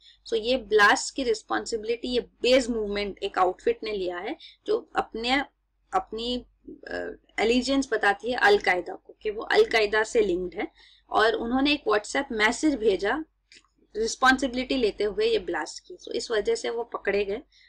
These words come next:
और अभी फिलहाल वो बेंगलुरु जेल में बंद है। तो ये बेज मूवमेंट बार बार आता है न्यूज़ में, तो आपको पता होना चाहिए कि ये क्या है। ये दूसरा न्यूज़ आइटम है,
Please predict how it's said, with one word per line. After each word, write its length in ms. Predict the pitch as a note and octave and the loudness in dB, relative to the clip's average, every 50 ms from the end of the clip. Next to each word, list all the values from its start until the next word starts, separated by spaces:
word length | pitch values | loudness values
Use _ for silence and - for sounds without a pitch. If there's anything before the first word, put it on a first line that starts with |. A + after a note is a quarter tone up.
| _ _ - | _ _ -2
और 100 | G3 F3 | -2 0
अभी 280 | G3 - A#3 A#3+ B3+ | 0 0 -2 -2 -4
फिलहाल 440 | B3 - A#3 G3+ F3+ G3 G3+ G#3 A3+ | -2 -2 -4 -2 2 2 2 4 2
वो 300 | G3+ G3+ A3 C#4+ F#4+ - _ _ _ _ _ - | 2 0 -2 -2 -4 -6 _ _ _ _ _ 0
बेंगलुरु 560 | G#3 G3+ G#3+ A3 A3 A3+ A#3 A#3 A#3 B3 C4+ | 2 2 2 2 0 2 2 0 0 -2 -4
जेल 320 | B3+ - G#3+ G3 G3 F#3+ G3+ | -2 0 2 2 2 0 -4
में 180 | A#3 D#4 A4+ - _ _ _ _ _ _ _ - | -4 -6 -6 -8 _ _ _ _ _ _ _ -6
बंद 240 | C#4+ F#3 F3+ F3+ F3 | -4 -4 -4 -4 -6
है। 360 | G#3 - - _ _ _ _ _ _ _ | -6 -8 -8 _ _ _ _ _ _ _
तो 100 | A3+ A3+ | -6 -4
ये 160 | A3+ A#3+ - | -2 -2 -4
बेज 380 | G#3 G3+ A#3+ A#3+ C#4 D#4+ C#4 C#4 | -2 2 4 4 6 4 4 2
मूवमेंट 560 | C#4 C#4 C4+ C4+ C4+ C#4 D4+ D#4 D#4+ - - G3+ | 0 0 0 0 0 2 4 2 2 2 -2 -4
बार 280 | G3+ G#3+ G#3 G#3+ G#3+ G#3+ | 2 4 4 4 4 4
बार 180 | A#3+ A#3 A#3 | 4 4 4
आता 260 | G#3 F#3+ - - A3 | 4 2 0 0 -2
है 140 | A3 A3 G#3 | -2 -2 -2
न्यूज़ 320 | G3 F#3+ F#3+ F#3 - - G#3 | -4 -6 -6 -8 -10 -10 -10
में, 120 | B3+ C#4+ | -10 -8
तो 120 | - - | -6 -8
आपको 200 | - - - - | -8 -8 -10 -10
पता 260 | - - G#3+ G#3+ A3+ A#3 | -6 -4 -2 0 0 0
होना 240 | B3 A3+ A3+ A3 | 0 0 -2 -4
चाहिए 260 | A3 - - A#3+ C4 B3 | -6 -8 -8 -8 -8 -8
कि 140 | - A3+ | -10 -10
ये 200 | G#3 G#3 G#3+ - - | -10 -10 -10 -12 -14
क्या 140 | - F3+ E3+ | -16 -16 -16
है। 180 | E3+ - - _ _ _ _ _ _ _ _ _ - _ _ _ _ _ _ _ _ _ _ _ _ _ A#3 | -16 -20 -20 _ _ _ _ _ _ _ _ _ -20 _ _ _ _ _ _ _ _ _ _ _ _ _ -8
ये 40 | A3 | -4
दूसरा 340 | B3+ C4+ B3+ - D#4 D#4 | -4 -2 0 2 2 4
न्यूज़ 260 | D#4 D4+ D4 D4 C4+ C#4 | 4 4 4 4 4 4
आइटम 380 | C4 B3 - - C4+ C#4 C#4 | 4 4 2 0 -2 0 -2
है, 380 | B3+ A#3+ A#3 G#3+ A3+ C#4+ F4 | -2 -2 -2 0 2 0 0